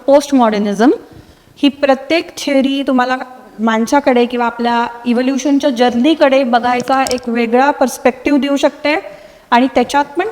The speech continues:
तीन मेजर स्कूल्स आपण बघतो. एक आहे यू एसची स्कूल, अमेरिकन स्कूल ऑफ थॉट ज्याला आपण म्हणतो, दुसरी आहे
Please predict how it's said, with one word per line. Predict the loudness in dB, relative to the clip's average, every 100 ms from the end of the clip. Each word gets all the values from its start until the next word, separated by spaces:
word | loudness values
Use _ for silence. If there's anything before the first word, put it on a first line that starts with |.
| -8
तीन | -4 -2 0
मेजर | 0 0 -4
स्कूल्स | -6 -6 -2 0 0
आपण | 0 0 2 2 2
बघतो. | 0 -2 2 2
एक | 4 0 0
आहे | -2 -2 -2 -4
यू | -4 -2 -2
एसची | -2 -2 -6
स्कूल, | -4 0 0 -2 -6 -16 -4
अमेरिकन | 2 4 2 0 -4
स्कूल | -2 -2
ऑफ | -2 -2
थॉट | -4 -2
ज्याला | -4 -2
आपण | -2 0
म्हणतो, | 0 0 0 -2 -4 -20 -20 -6
दुसरी | -2 0 0 0
आहे | -2 -2 0 4 2